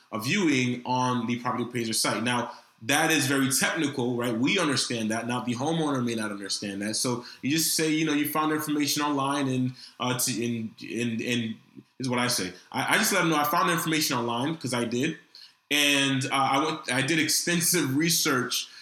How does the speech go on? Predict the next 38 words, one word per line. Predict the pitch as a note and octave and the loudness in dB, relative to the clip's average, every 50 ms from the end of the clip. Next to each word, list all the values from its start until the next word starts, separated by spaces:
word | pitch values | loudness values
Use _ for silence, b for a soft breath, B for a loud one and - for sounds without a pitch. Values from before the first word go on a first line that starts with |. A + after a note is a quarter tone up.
| B B B - | B B B -2
to | - C#3 | -2 0
have | C3+ C#3+ D3 D3 D3 | 2 2 0 0 0
to | - D3+ C3 | 0 0 -2
find | - - D3 C#3+ C#3 C#3 C#3 C3 A#2+ | 0 0 0 2 2 2 0 0 0
their | C3 C#3 C3+ | 0 0 0
phone | C3 - - C#3 D3 C#3+ | 0 -2 -2 0 0 2
number. | C#3 B2+ A#2 A2 A2+ | 2 0 0 0 0
And | A2+ A#2+ A#2+ A#2+ | 0 0 0 0
honestly, | A#2+ C3 D3+ D#3 C#3 - - C3+ | 0 0 2 2 2 2 2 2
I, | C3+ | 2
I, | C#3+ - B2+ B2 - | 2 0 -2 -2 0
I | B2+ C#3 C3 | 0 0 0
called | - - D#3+ D#3 D3+ B2+ - - | 0 0 2 2 2 0 0 -2
five | - D3+ D3+ D#3+ D#3 D#3 | 0 2 2 2 2 2
other, | D#3 D3+ | 2 2
six | C#3 C#3 - E3 D#3 D#3 | 2 2 2 2 2 2
other | D#3 D3 C#3 C3 | 0 0 0 -2
people | C3 - E3 D#3+ D#3+ C#3+ | -2 -2 -2 -2 0 0
that | C3+ C3 B2+ | -2 0 0
told | B2+ - D3+ D3+ D3+ | 0 0 0 0 0
me | C#3+ C3+ B2 A#2 B B B B B - | 2 0 0 -2 B B B B B -4
that, | B2+ B2 B2 A#2 - A2+ | -4 -2 -2 -2 -2 -2
that, | C3 B2 B2+ B2 - | -2 -2 -2 -2 -4
uh, | C3 B2+ B2+ C#3 D3+ | -2 -2 -2 0 0
that | B2 B2 B2+ | 0 0 0
I | C3+ | 2
got | B2+ D3 C#3 C#3+ - | 2 2 0 0 0
the | C#3 | 0
wrong | C3+ C#3 C3 B2+ C3 C3 | 0 2 2 2 2 2
number | D3 C#3+ C#3 | 2 2 2
before | B2 B2 B2 B2 - C#3 B2+ | 2 0 0 0 -2 -2 -2
fi-, | B2+ - - D3 - - | 0 0 0 -2 -2 0
before | - B2+ A#2+ - - B2+ | -2 -2 -2 -2 -2 -4
finally | B2 - - C#3 D3+ E3 D3+ C#3 C3+ B2+ | -2 -2 -2 -2 -2 0 0 2 2 2
reaching | C3+ C3+ C3 - B2+ A#2+ | 2 0 0 -2 -2 -2
you. | A#2 C3 D#3 E3 D3+ | 0 2 2 4 4
And | C3+ B2 A#2+ | 2 2 0
so | - D3 C#3 B2 B | 0 0 0 -2 B